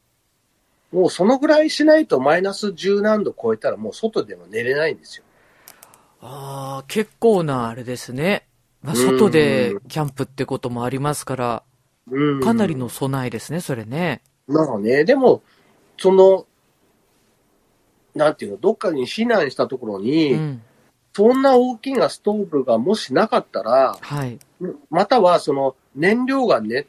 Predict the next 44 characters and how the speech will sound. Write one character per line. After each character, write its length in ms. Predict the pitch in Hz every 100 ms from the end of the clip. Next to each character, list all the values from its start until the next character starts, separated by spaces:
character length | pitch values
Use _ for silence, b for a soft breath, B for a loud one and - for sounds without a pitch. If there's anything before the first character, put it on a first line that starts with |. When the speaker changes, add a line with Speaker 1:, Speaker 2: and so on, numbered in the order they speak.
| -
Speaker 1:
乏 240 | 127 151
し 140 | 165 -
か 140 | 160
っ 80 | -
た 120 | 92
ら、 280 | 101 123 113
Speaker 2:
は 240 | 147 143
い。 180 | 127 110 -
Speaker 1:
寝 100 | 117
て 120 | -
る 60 | -
間 260 | 233 233 254
は 80 |
ち 100 | 202 196
ょ 20 |
っ 80 | -
と 160 | 120
消 220 | - -
そ 180 | - 202
う 80 | 196
よ 80 | 107
と 100 | -
か 120 | -
な 180 | - 151
る 80 | 214
可 160 | 113
能 100 | 107
性 160 | 110 151
も 200 | 131 139
あ 40 |
る 60 | 127
わ 60 | -
け 60 | _
で 80 | -
し 100 | -
ょ？ 160 | 254
Speaker 2:
う 40 | 151
ん 20 |
う 40 |
ん。 720 | 156 139 123 127 135 123 110 _ _ _ _ _ _ _ _ _ _ _ _ _ _ -
Speaker 1:
だ 100 | 160
か 80 |
ら、 100 | 151
や 140 | 120